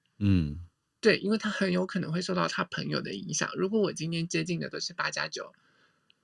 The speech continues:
Speaker 2: 然后我就可能会就是说，呃，因为我的环境，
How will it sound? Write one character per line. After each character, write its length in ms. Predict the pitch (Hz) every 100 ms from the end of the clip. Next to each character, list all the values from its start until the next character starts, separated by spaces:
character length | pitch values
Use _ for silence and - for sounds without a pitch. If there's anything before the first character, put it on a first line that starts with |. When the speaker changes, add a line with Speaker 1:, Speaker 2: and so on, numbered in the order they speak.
| _ _ _ _ _ _ _
Speaker 2:
然 140 | - 180
后 160 | 196 - - _
我 100 | 160
就 140 | 196
可 180 | 196 175
能 200 | 151 151
会 160 | 185 156
就 100 | 170
是 160 | 175
说， 220 | 170 165
呃， 200 | 151 - -
因 120 | 190
为 60 |
我 40 | 196
的 100 | -
环 180 | 170 165
境， 200 | 180